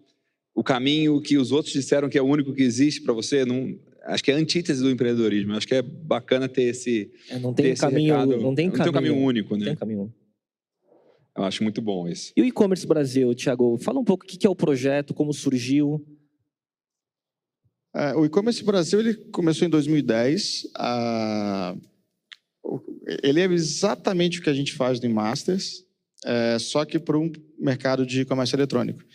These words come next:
Speaker 3: Se, a gente tinha muito patro-, muitos patrocinadores e, e amigos de e-commerce e não tinha absolutamente nada de e-commerce no país. Viu a oportunidade, criamos o evento em dois mil e dez, foi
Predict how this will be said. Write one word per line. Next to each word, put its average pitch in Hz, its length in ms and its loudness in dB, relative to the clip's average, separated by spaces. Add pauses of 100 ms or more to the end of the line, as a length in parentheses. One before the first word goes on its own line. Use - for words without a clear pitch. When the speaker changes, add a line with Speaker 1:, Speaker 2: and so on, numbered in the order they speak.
(460)
Speaker 3:
Se, - 180 -6
a 120 120 0
gente 143 220 -2
tinha 156 120 0
muito 160 240 0
patro-, 151 320 -4
muitos 160 200 -2
patrocinadores 135 800 0
e, 110 380 0
e 120 40 4
amigos 127 560 0
de 110 160 -2
e-commerce 156 480 -2
e 156 40 0
não 156 60 0
tinha 202 240 -4 (280)
absolutamente 165 640 -2
nada 135 200 0
de 127 120 -2
e-commerce 127 340 -2
no 135 60 -2
país. 131 420 -2 (640)
Viu 135 180 4
a - 20 6
oportunidade, 160 500 -2
criamos 156 280 2
o 139 40 4
evento 127 220 2
em - 40 -16
dois 135 140 4
mil 135 100 0
e 131 40 0
dez, 143 320 0
foi 143 180 0